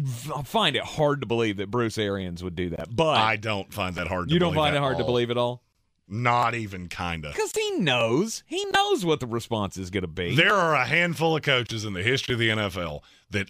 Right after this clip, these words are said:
Speaker 2: I could hear them say, "Go get 'em," and I would, uh, immediately, "Yeah, that's Bruce Arians. That's, that
Speaker 1: I mean
Speaker 2: doesn't surprise
Speaker 1: <laughs>
Speaker 2: me at all."
Speaker 1: Right.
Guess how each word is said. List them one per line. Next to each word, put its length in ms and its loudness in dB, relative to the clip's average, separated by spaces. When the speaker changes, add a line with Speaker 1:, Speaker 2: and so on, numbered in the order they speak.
Speaker 2:
I 200 4
could 160 -8
hear 140 -2
them 220 0
say, 260 2
"Go 380 0
get 300 0
'em," 240 -6
and 160 2
I 100 2
would, 240 -2
uh, 260 -2
immediately, 760 2
"Yeah, 260 0
that's 280 -2
Bruce 300 -4
Arians. 500 -2
That's, 300 0
that 120 4
Speaker 1:
I 40 6
mean 80 2
Speaker 2:
doesn't 320 4
surprise 500 4
Speaker 1:
<laughs> 0 -
Speaker 2:
me 300 2
at 300 4
all." 440 0
Speaker 1:
Right. 320 0